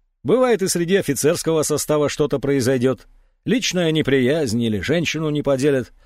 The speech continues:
а то и того хуже, жену за изменой поймают. Поножовщина случается, мордобитие. А кроме мордобития никаких чудес. Игнатов засмеялся.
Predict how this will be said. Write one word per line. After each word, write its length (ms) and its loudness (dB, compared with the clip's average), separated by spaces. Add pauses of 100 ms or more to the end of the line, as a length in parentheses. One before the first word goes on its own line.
(200)
а 140 0
то 120 2
и 60 2
того 280 4
хуже, 380 0 (260)
жену 340 4
за 180 2
изменой 380 2
поймают. 560 -2 (440)
Поножовщина 720 2
случается, 680 0
мордобитие. 920 0 (320)
А 120 2
кроме 300 0
мордобития 680 0
никаких 420 -2
чудес. 460 -4 (360)
Игнатов 460 -2
засмеялся. 600 -4